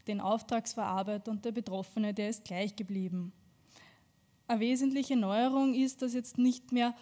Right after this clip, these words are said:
nur Unternehmen, die in Österreich eine Niederlassung haben, das Datenschutzgesetz, sprich das Dat-, die Datenschutzgrundverordnung anzuwenden haben und zu beachten haben.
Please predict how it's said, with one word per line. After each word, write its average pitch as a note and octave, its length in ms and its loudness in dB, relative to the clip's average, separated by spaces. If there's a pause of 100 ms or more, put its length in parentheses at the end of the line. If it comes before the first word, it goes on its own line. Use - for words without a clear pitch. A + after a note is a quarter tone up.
(140)
nur A3+ 300 2 (340)
Unternehmen, A3+ 600 2
die B3 180 2
in A3+ 100 0
Österreich B3+ 560 0
eine B3+ 160 2
Niederlassung B3 640 2
haben, A3+ 320 2 (300)
das B3 180 -4
Datenschutzgesetz, A3+ 1120 -4 (120)
sprich A3+ 300 -8
das A3 140 -10
Dat-, G3 380 -6
die G#3+ 100 -4
Datenschutzgrundverordnung A#3 1120 -2
anzuwenden A3 680 -4
haben G#3 120 -2
und G3+ 140 -4
zu G3 80 -8
beachten A3+ 480 -2
haben. A#3 160 2